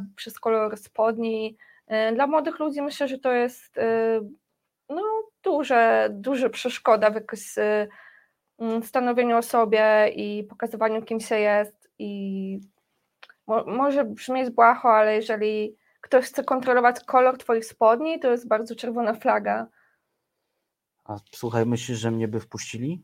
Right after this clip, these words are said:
Speaker 2: do prezentek? Bo ja mam niebieskie spodnie akurat
Speaker 1: Nie, ale
Speaker 2: dzisiaj.
Speaker 1: masz przed kolano, więc
Speaker 2: A to już w ogóle, ojej, zdradziłaś teraz, że tylko góra oficjalna.
Speaker 1: Tak.
Speaker 2: Ale taką mamy stylówkę w resecie, proszę państwa.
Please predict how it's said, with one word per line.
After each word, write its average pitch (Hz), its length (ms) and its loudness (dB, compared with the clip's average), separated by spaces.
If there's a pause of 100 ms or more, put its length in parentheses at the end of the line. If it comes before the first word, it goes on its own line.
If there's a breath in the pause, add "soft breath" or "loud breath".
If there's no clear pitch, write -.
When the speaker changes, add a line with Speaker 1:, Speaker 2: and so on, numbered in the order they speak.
(120)
Speaker 2:
do 104 140 -4
prezentek? 110 640 -2
Bo 123 60 -4
ja 117 80 0
mam 117 160 -4
niebieskie 113 380 -8
spodnie 98 340 -6
akurat 262 180 -4
Speaker 1:
Nie, 277 120 2
ale 240 120 4
Speaker 2:
dzisiaj. 247 160 -2
Speaker 1:
masz - 180 -10
przed - 320 -8
kolano, 214 500 2
więc 196 160 -4
Speaker 2:
A 202 140 -4
to 104 60 -4
już 104 160 -8
w 113 60 -6
ogóle, 95 380 4 (260)
ojej, 90 380 -10
zdradziłaś 90 720 -12
teraz, - 600 -20 (120)
że 71 120 -20 (960)
tylko 98 320 -8
góra 98 320 0
oficjalna. 82 600 -6
Speaker 1:
Tak. - 120 4 (340 loud breath)
Speaker 2:
Ale 131 200 2
taką 135 200 -4
mamy 117 220 -2
stylówkę 98 360 -10
w 85 60 -16
resecie, - 380 -14
proszę - 260 -18
państwa. 120 600 -4